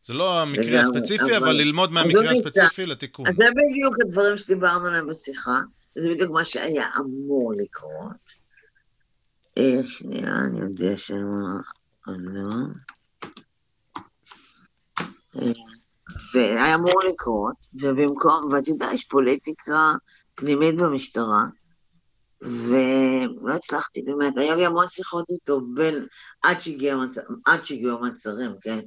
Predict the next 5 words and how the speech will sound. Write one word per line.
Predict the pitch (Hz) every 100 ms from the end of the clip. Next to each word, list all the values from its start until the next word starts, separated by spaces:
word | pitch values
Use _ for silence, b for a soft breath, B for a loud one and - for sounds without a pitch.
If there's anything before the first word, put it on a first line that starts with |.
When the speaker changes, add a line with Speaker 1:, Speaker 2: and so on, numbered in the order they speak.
| _ _ _
Speaker 2:
שבהם | 110 120 123
ניתקנו | 120 131 123 127 123
מגע | 117 113 131
לגמרי, | 123 113 135 147 147 135 131 147 185 _ _ _ _ _ _ 113
אה, | 123 123 120